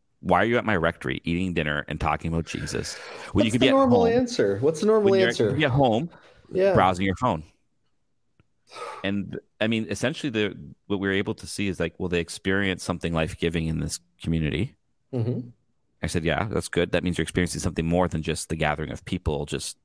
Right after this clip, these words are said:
Speaker 1: that there's something more here." They said, "Yeah."
Speaker 2: Oh, man.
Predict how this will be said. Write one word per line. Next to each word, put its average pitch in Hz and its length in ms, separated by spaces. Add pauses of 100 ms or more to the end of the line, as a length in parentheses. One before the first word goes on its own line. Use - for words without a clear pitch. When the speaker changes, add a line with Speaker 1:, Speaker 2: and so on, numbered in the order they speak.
(280)
Speaker 1:
that 82 200
there's 85 120
something 82 260
more 78 180
here." - 240 (540)
They - 100
said, - 160
"Yeah." 92 180 (400)
Speaker 2:
Oh, 156 280
man. 180 300